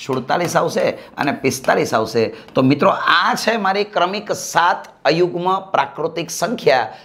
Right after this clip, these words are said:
જેનો ઉલ્લેખ એને ક્વેશ્ચનમાં કરેલો છે. હા, હજુ મારો જવાબ નથી આવ્યો.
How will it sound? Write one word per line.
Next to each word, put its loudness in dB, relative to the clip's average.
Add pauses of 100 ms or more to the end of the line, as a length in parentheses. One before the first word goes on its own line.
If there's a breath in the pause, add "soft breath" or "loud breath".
(140 loud breath)
જેનો 4
ઉલ્લેખ 4 (280 loud breath)
એને 0
ક્વેશ્ચનમાં -2
કરેલો 2
છે. -20 (800)
હા, 0 (280)
હજુ 0
મારો 4
જવાબ 2
નથી -2
આવ્યો. -4